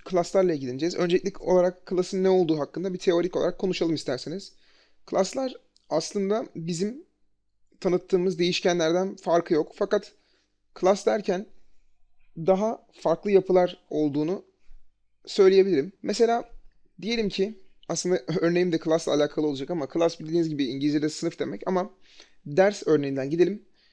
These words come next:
Şimdi normalde nasıl de-, değişken tanıtıyorduk? Buraya geldikten sonra şurada imlecimle seçiyorum. Var yazdıktan sonra x yazıyordum ve bunu ikiye atıyordum. Bunu yazdıktan sonra noktalı virgül koyuyordum ve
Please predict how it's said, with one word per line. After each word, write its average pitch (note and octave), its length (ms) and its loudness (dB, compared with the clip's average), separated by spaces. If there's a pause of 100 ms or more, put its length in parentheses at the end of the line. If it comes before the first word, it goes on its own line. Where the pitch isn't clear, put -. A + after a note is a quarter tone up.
(140)
Şimdi G3+ 400 -4 (600)
normalde G3+ 640 0
nasıl G#3 280 -2
de-, D#3+ 220 2
değişken D#3 340 4
tanıtıyorduk? C#3 560 -6
Buraya F#3+ 200 4
geldikten G3 480 4
sonra C3+ 400 -6 (880)
şurada D#3 500 0
imlecimle E3+ 400 0
seçiyorum. D#3 540 -2 (340)
Var F#3 280 6
yazdıktan E3 540 2
sonra C#3 480 -6 (160)
x - 240 -6
yazıyordum D3+ 500 -2
ve D#3 240 2
bunu E3+ 280 0 (920)
ikiye F#3+ 260 0
atıyordum. D3+ 460 -2 (100)
Bunu G3+ 200 -4
yazdıktan F#3 320 0
sonra F#3 180 0
noktalı E3+ 260 2
virgül C#3 180 0
koyuyordum F3 420 0
ve F3 200 0